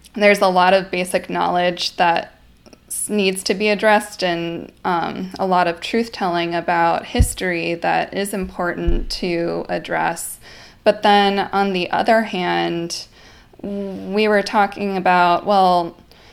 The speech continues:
what, how can curation and how can these projects actually, um,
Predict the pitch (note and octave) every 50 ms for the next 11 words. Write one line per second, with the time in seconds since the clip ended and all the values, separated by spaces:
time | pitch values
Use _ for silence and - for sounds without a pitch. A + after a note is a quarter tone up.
0 | - _ _ _ - - _ - _ - G3+ G#3+ G3+ G3+ G3 F#3+ G3 G#3 A3 A3
1 | A3 G#3+ - - A#3+ - B3+ A#3+ A#3+ A#3+ A#3+ - B3+ A#3 A3+ A3+ A3 G#3+ G#3+ G#3+
2 | G#3 G3+ F#3+ - - - B3 G3+ F#3+ F#3 F3+ F3+ F#3 - - - F#3+ F3 F3 F3
3 | F3 F3 F#3+ - - G3+ G#3 G3+ - - G#3 G3 F#3 F#3 F3 F#3 F#3 F3+ F#3 -
4 | - - G3+ F#3 F3 E3+ - F3+ E3+ E3 - - - - - F#3 F3 F3 - -
5 | F#3+ F#3 F3 E3+ E3+ E3 E3 E3 E3+ F3 - - - - - - - _ _ _
6 | - - G3 F#3+ F3+ F3+ F#3+ - F3+ G3 F#3